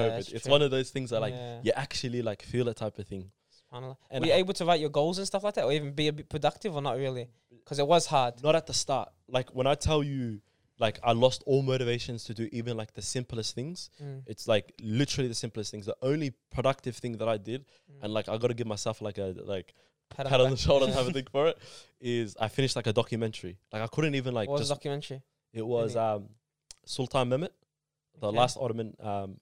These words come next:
Speaker 1: I forgot what it's called, Ottoman Empire, Sultan Mehmet, deadly
Speaker 2: Yeah.
Speaker 1: documentary. I highly
Speaker 2: Netflix, YouTube.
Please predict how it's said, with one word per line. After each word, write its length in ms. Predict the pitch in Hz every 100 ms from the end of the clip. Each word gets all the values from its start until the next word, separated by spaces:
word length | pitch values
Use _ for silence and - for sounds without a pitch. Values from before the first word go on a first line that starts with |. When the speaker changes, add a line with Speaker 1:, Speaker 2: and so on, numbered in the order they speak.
| -
Speaker 1:
I 60 |
forgot 180 | - -
what 60 | 127
it's 100 | -
called, 200 | 123 - -
Ottoman 300 | 131 131 123
Empire, 440 | 120 120 113 107
Sultan 420 | - 107 117 110
Mehmet, 240 | 107 95 - _
deadly 300 | 113 110 127
Speaker 2:
Yeah. 60 | 151
Speaker 1:
documentary. 500 | 98 95 95 87 95
I 60 | 107
highly 220 | 107 160
Speaker 2:
Netflix, 140 | -
YouTube. 360 | 160 - 160